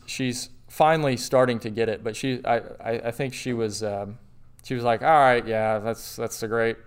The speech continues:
great model." But when I used to say, "Our job is to affect people's lives," and she, <laughs> she is always, always like, "Well, like, you were, you're, you do heating and plumbing."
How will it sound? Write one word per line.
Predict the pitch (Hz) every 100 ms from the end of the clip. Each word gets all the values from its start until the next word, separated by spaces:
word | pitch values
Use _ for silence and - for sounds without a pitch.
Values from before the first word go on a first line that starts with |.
| 113
great | 117 117
model." | 113 107 104 104
But | 113 113 107 - - -
when | - 151
I |
used | 156 -
to |
say, | 127 156 139 127
"Our | 123 139
job | 131 127 120 120
is | 113 -
to | 120 113
affect | 107 - 107 -
people's | 117 110 107
lives," | 127 104 - - - - - - - - -
and | 123 123 123 123 120 120 120 117 113 - _ _ - -
she, | - - - 139 135 135 131 - -
<laughs> | - -
she | - - 147
is | 143 123
always, | - 123 131 127 - - - - -
always | 147 147 135
like, | 135 127 - -
"Well, | 147 147 147
like, | 143 117
you | 127 143
were, | 147 110 - -
you're, | 127 127 113 -
you | 127
do | 135 127
heating | - 151 127 107
and | 104
plumbing." | - 117 98 -